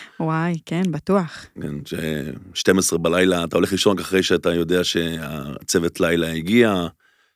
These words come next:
Speaker 1: וואו.
Speaker 2: כל מיני דברים כאלה. אמ, אז, אה,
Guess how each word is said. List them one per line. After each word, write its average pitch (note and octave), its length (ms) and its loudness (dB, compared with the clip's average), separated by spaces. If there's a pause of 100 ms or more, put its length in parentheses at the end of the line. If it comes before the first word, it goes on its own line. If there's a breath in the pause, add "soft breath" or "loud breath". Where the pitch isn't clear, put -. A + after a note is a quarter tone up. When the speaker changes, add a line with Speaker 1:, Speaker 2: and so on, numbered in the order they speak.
Speaker 1:
וואו. D3+ 300 -4
Speaker 2:
כל B2 80 4
מיני B2+ 100 6
דברים G#2 180 4
כאלה. E2+ 360 0 (320)
אמ, E2 840 -4 (960 loud breath)
אז, F#2+ 180 2
אה, F2+ 680 6